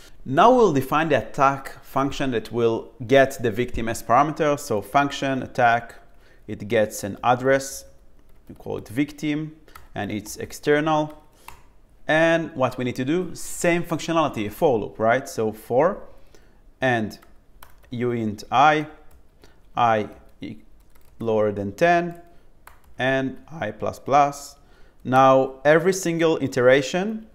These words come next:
we need to call the flash loan function with the victim. So we're gonna do pool dot flash loan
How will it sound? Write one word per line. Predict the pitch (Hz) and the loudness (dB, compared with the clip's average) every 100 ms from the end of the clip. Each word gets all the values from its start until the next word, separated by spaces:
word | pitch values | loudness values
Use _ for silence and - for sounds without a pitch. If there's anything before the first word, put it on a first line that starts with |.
| _ _ - - - - - - - - | _ _ -20 -20 -20 -20 -18 -20 -20 -8
we | 123 | -2
need | 139 139 - | 0 0 -4
to | 185 | -10
call | - 123 120 120 - | 0 2 2 0 -10
the | 127 117 120 - - | -4 0 0 -2 -14
flash | - - 107 101 - | -18 -6 -4 -4 -4
loan | 107 107 | -4 -4
function | 110 143 139 - 127 127 113 | -2 0 0 -2 -4 -4 -4
with | 127 127 - | -6 -6 -10
the | 110 | -10
victim. | 101 131 131 95 85 | -6 -8 -8 -14 -12
So | - 104 | -12 -10
we're | 104 | -6
gonna | 104 107 104 - | -6 -6 -6 -10
do | 113 110 107 - | -6 -6 -6 -6
pool | 202 240 240 220 | -2 0 0 0
dot | 139 135 135 - - - - | 4 6 4 -2 -20 -20 -20
flash | - 135 170 180 - | -8 0 2 2 -2
loan | 117 117 127 160 | -2 -2 -2 -6